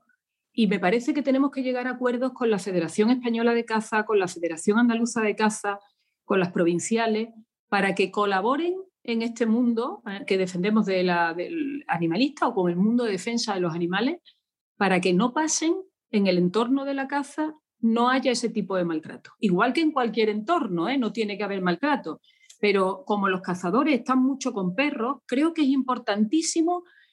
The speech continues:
que trabajemos juntos para que esos perros y otros perros estén en las magníficas condiciones. Entonces, si estamos toda la vida enfrentándonos, va a ser muy difícil. Si conseguimos que se puedan, mm, e-, elaborar unos manuales de conducta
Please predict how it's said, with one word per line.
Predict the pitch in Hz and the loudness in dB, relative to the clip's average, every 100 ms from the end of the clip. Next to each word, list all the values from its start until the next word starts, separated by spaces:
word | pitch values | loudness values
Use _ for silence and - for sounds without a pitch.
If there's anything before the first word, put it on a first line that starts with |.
| _ | _
que | - 226 | -2 0
trabajemos | 202 180 185 269 302 285 | 2 0 2 2 2 4
juntos | 339 311 - 339 339 | 2 0 -2 -8 -4
para | 254 214 | -2 -2
que | 185 214 | -2 0
esos | 262 330 320 | 2 0 -4
perros | 294 254 185 - - | -2 -2 -2 -8 -2
y | 196 | 0
otros | 254 320 320 | 2 0 -2
perros | 285 254 254 254 | 0 0 -2 -6
estén | - 214 233 240 | -6 -4 -2 0
en | |
las | 240 220 | 2 2
magníficas | 208 196 202 208 196 185 | 0 -4 -4 -4 -4 -2
condiciones. | 180 165 - - | 0 0 -2 -10
Entonces, | 165 214 294 277 | 0 2 2 2
si | 254 | 2
estamos | - 254 285 311 | 0 2 0 0
toda | 302 277 | -4 -2
la | 262 | -2
vida | 269 262 | -2 -2
enfrentándonos, | 254 247 254 240 226 269 269 254 262 285 302 | -2 -2 -2 -4 0 2 2 0 -2 -4 -4
va | 254 | -4
a | |
ser | 233 240 | -2 0
muy | 202 | 0
difícil. | 196 247 311 - 180 - _ _ _ | 0 -2 -2 -2 -6 -6 _ _ _
Si | - - 254 | -6 0 2
conseguimos | 254 240 233 220 226 320 240 - _ _ _ _ _ | 2 2 2 2 2 2 0 -4 _ _ _ _ _
que | 214 | 0
se | 208 | 2
puedan, | 180 240 285 302 294 302 _ | 2 2 2 2 0 -2 _
mm, | 254 247 240 240 - | 0 0 -2 -6 -10
e-, | 240 233 - | -12 -12 -4
elaborar | 220 226 208 196 202 269 269 - _ _ | 0 2 2 2 2 0 -2 -12 _ _
unos | 196 233 240 | -2 0 2
manuales | 254 247 233 254 233 | 0 -2 -2 -2 -2
de | 220 | -4
conducta | 196 190 247 254 - 185 - | -4 -2 0 0 0 0 -2